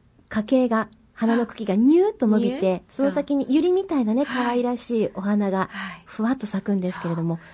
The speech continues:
Speaker 2: そう。寒いところの
Speaker 1: はい。
Speaker 2: 雪を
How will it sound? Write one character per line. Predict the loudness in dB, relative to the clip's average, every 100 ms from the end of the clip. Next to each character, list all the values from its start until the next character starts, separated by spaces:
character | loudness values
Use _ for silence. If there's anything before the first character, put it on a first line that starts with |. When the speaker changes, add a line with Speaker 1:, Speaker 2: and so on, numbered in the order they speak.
| -20
Speaker 2:
そ | -16
う。 | -14
寒 | -10 -8
い | -6 -6
と | -8
こ | -8
ろ | -8 -8
の | -8 -10 -8
Speaker 1:
は | -2 0
い。 | -2 -8 -20 _
Speaker 2:
雪 | -12 -10 -6 -4 -4
を | -4 -4 -6